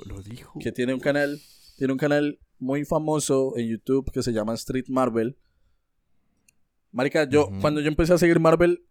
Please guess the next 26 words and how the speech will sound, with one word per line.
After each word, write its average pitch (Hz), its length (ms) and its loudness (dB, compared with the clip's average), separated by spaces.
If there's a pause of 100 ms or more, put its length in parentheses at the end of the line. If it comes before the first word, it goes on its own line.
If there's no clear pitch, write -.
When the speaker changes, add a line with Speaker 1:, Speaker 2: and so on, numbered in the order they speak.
Speaker 2:
yo 139 400 -2
no 143 160 -2
había 156 240 4
video 139 440 2
del 131 180 2
vago 131 340 0
que 117 160 -2
yo 113 160 0
no 135 180 -4
consumiera 120 580 -4
en 117 80 -6
YouTube. 92 300 -10 (840)
Pero 139 180 2
últimamente 156 560 -2
se 175 100 0
ha - 20 4
Speaker 1:
O 165 40 4
sea, 165 40 4
Speaker 2:
vuelto 165 200 4
Speaker 1:
usted 170 160 4
era 120 120 2
fan. 123 180 0
Speaker 2:
la 139 80 4
repe-, 135 360 -2
sí, 113 200 -6
esa. 90 260 -8